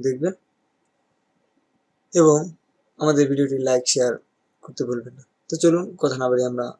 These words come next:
আমাদের কাজে চলে যাই। তো বন্ধুরা, আমাদের Gmail অ্যাকাউন্ট ক্রিয়েট করতে হলে সর্বপ্রথম একটি ব্রাউজ আমাদের ব্রাউজ করতে হবে, অর্থাৎ একটি ব্রাউজারে আমাদের ব্রাউজ করতে হবে।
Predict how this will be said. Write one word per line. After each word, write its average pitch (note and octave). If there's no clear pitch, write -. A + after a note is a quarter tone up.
আমাদের A#2+
কাজে A#2
চলে B2
যাই। E3
তো E3
বন্ধুরা, F3
আমাদের C#3+
Gmail D3
অ্যাকাউন্ট E3+
ক্রিয়েট D#3+
করতে D3+
হলে D#3
সর্বপ্রথম C#3
একটি B2+
ব্রাউজ C3+
আমাদের B2+
ব্রাউজ B2+
করতে -
হবে, D3
অর্থাৎ -
একটি B2+
ব্রাউজারে D#3
আমাদের B2+
ব্রাউজ B2+
করতে -
হবে। D#3+